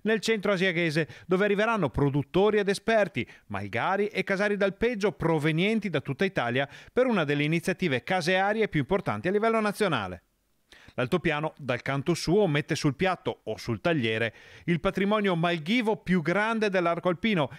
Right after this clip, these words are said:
e una tradizione antica legata all'agricoltura di montagna e ai gusti dei formaggi d'alpeggio per un'esperienza sensoriale e culturale di grande impatto.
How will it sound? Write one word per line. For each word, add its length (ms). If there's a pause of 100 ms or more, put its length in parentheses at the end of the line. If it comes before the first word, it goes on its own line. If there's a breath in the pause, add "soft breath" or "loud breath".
e 80
una 160
tradizione 500
antica 500 (180 loud breath)
legata 400
all'agricoltura 600
di 80
montagna 580
e 40
ai 80
gusti 320
dei 100
formaggi 480
d'alpeggio 540 (280 loud breath)
per 120
un'esperienza 600
sensoriale 800
e 120
culturale 540
di 140
grande 280
impatto. 580